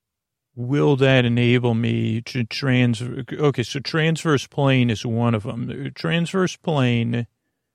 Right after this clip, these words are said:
and even to get to the transverse plane, I had to do some,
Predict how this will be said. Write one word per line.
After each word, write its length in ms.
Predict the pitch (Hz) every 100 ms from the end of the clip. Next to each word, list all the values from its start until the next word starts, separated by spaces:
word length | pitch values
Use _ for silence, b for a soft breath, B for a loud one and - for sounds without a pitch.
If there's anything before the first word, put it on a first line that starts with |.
| _ _ _ _ _ _ _ _ _
and 300 | 131 131 135
even 240 | 165 185
to 80 | 165
get 140 | 131 139
to 100 | 139
the 80 |
transverse 540 | 110 143 127 117 113 -
plane, 280 | 160 180 131
I 80 |
had 240 | 104 117 110
to 60 | 113
do 260 | 113 117
some, 440 | 107 - 113 113